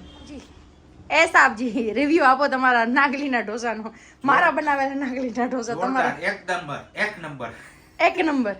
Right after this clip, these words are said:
Speaker 2: એક નંબર.
Speaker 1: મજા આવે. સ્વાદ ખબર ન પડે નાગલીનો છે, પણ ટેસ્ટ વાઇઝ બહુ મસ્ત લાગે છે. અને બીજું શું કહું ખબર છે? ટેસ્ટ શી કેમ સારો લાગે છે વધારે? મોલવાળા બટેકા છે, એકદમ રવો રવો બટેટું રહ્યું, જોરદાર. એટલે મેં કીધું હવે બટેટા લાવીએ ને તો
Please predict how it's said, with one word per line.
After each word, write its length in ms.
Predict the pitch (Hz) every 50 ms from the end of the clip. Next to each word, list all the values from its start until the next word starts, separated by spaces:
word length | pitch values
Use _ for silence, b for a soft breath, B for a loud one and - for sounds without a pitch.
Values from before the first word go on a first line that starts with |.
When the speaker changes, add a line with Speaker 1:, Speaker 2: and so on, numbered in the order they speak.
| - -
Speaker 2:
એક 100 | 147 170
નંબર. 220 | - - - -
Speaker 1:
મજા 240 | 285 349 - 427 381
આવે. 480 | 370 392 381 381 359 359 - - -
સ્વાદ 340 | - - 381 370 415 415 440
ખબર 260 | 427 453 427 427 427
ન 180 | 427 427 427 427
પડે 160 | 392 403 381 370
નાગલીનો 480 | 349 330 339 339 349 339 311 320 330
છે, 140 | 330 370 359
પણ 180 | 359 320 311 -
ટેસ્ટ 300 | 349 349 415 427 - 403
વાઇઝ 260 | 370 392 392 - 320
બહુ 260 | 277 302 311 339 359
મસ્ત 340 | 330 330 339 403 - - 370
લાગે 280 | 330 311 311 311 302
છે. 100 | 254 311
અને 180 | 294 277 269 269
બીજું 340 | 240 330 330 262 440 440 339
શું 160 | 453 523 349
કહું 180 | - 285 277 277
ખબર 240 | 359 349 370 392
છે? 140 | 381 440 415
ટેસ્ટ 320 | 370 - 311 330 370 359 339
શી 160 | 330 - 427 415
કેમ 240 | 392 440 427 381 330
સારો 220 | 330 311 285 277 269
લાગે 220 | 269 277 269 277
છે 40 | 254
વધારે? 380 | 254 247 233 262 254 240 247 247 b b b b b b b b b
મોલવાળા 560 | 269 277 320 330 339 392 370 349 349 339 330 294
બટેકા 480 | 262 285 285 294 277 262 - 240 220
છે, 120 | 220 - -
એકદમ 460 | 277 339 349 330 320 415 349 320 285
રવો 280 | 294 302 339 381 392
રવો 260 | 392 392 370 370 349 269
બટેટું 500 | 277 294 285 294 285 285 285 269 247 220
રહ્યું, 240 | 226 220 190 185
જોરદાર. 540 | - 302 339 370 359 339 - 254 247 214 165 - -
એટલે 160 | 233 254 240
મેં 140 | 247 269 285
કીધું 200 | 269 285 269 277
હવે 160 | 285 349 392
બટેટા 380 | 359 370 370 370 381 370 370 359
લાવીએ 300 | 359 370 381 392 415 370
ને 140 | 320 302 294 - B B B B B B B
તો 120 | - -